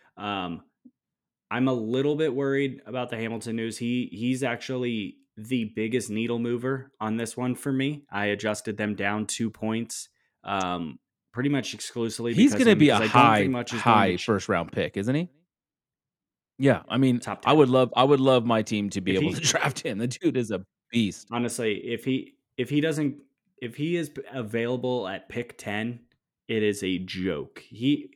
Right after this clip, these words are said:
Speaker 1: we're, we're talking about a guy who genuinely just makes an impact in every part of the game, and, uh, I would say, uh,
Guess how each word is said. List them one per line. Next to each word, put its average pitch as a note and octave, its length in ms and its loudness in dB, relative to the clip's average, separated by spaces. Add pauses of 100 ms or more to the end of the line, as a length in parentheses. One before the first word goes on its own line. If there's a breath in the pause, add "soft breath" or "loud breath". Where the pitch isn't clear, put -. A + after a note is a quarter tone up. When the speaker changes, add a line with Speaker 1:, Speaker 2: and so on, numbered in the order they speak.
Speaker 1:
we're, C3 460 -4
we're C3+ 140 -4
talking D#3 280 -4
about C#3+ 120 -2
a A#2+ 40 0
guy A2 300 -2
who A2 200 -4 (120)
genuinely A2+ 920 -4 (400)
just - 320 -8
makes A2+ 320 -2
an A2+ 80 -4
impact G#2+ 420 -6
in G#2 80 -4
every G2+ 220 -2
part F#2+ 240 -8
of F#2 60 -10
the G2 60 -10
game, G2 300 -4
and, F2+ 160 -6
uh, F#2 220 -6
I G2 140 -6
would G#2 160 -2
say, G2+ 420 -4 (1120)
uh, G#2+ 180 0